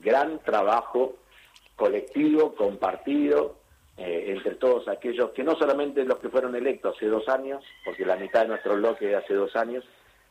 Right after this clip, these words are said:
sino también los que fueron electos el pasado veintidós de octubre.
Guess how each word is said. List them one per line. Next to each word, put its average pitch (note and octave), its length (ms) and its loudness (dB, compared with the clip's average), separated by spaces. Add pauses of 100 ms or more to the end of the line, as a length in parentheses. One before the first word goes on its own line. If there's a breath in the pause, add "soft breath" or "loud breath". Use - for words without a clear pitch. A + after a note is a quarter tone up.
(140)
sino A2 240 -2
también A2+ 600 0 (100)
los G2 220 0
que - 120 -10
fueron G#2 280 2
electos G#2 420 0
el G2+ 80 2
pasado F#2 460 0
veintidós F2+ 480 -4
de E2+ 80 -4
octubre. D#2+ 460 -12